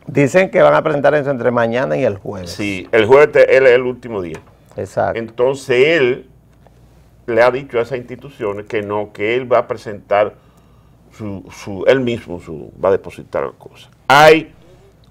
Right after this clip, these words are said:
Speaker 2: hoy una resolución de la Cámara de Diputados, habrá de haber salido ya, de apoyo a Roberto, y también los senadores no se han pronunciado, pero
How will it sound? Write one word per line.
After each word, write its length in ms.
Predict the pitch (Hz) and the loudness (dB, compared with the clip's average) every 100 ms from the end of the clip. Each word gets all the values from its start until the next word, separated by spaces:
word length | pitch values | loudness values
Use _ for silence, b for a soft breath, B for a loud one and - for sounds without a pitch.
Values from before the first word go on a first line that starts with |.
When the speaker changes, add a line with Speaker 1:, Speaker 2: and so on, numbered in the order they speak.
| - | 4
Speaker 2:
hoy 480 | 131 156 117 127 - | 8 8 6 2 -12
una 280 | 120 123 120 | -10 -6 -6
resolución 720 | 120 - 101 95 - 101 110 | -6 -6 -8 -8 -8 -8 -6
de 60 | 101 | -4
la 140 | 87 | -4
Cámara 300 | - 98 95 | -4 -6 -4
de 80 | 92 | -6
Diputados, 480 | - 87 - 123 120 | -8 -12 -2 0 2
habrá 300 | 120 151 190 | 2 2 2
de 80 | 156 | 2
haber 200 | 151 151 | 0 0
salido 380 | 117 123 117 | -2 -2 -6
ya, 260 | 92 120 - _ _ _ _ _ _ _ _ _ | -6 -6 -6 _ _ _ _ _ _ _ _ _
de 180 | 90 101 | -2 0
apoyo 460 | 92 - 107 113 | 0 0 -2 0
a 60 | 104 | -2
Roberto, 640 | 92 95 156 123 - - - _ _ b b b b b _ | -2 0 0 0 -6 -18 -20 _ _ b b b b b _
y 140 | - 165 | -12 -4
también 720 | - 180 175 156 131 123 135 - | 0 0 0 0 0 -2 -8 -8
los 220 | 113 117 | -6 -4
senadores 440 | 135 113 120 143 | -4 -2 -2 -2
no 100 | 147 | -4
se 120 | 143 147 | -6 -8
han 120 | 139 | -6
pronunciado, 800 | 135 131 127 - 110 95 87 90 - | -6 -4 -6 -6 -4 -2 -2 -6 -6
pero 380 | 139 143 98 | -2 -2 -4